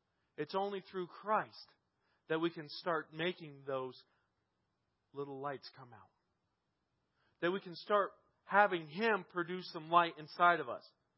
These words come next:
Because if we're just a hunk of rock in space, then it has to be God's what that makes us what? God's light,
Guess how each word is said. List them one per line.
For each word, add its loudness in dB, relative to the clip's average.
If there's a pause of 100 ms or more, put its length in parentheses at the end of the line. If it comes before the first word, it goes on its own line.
(1400)
Because 2 (760)
if 4 (100)
we're 6
just -2
a 8
hunk 6
of 2
rock 10
in -6
space, 4 (380)
then 4
it 6
has 8
to -6
be -6
God's 10 (180)
what 10 (440)
that 2
makes 2
us -6
what? 6 (840)
God's 6 (1000)
light, 12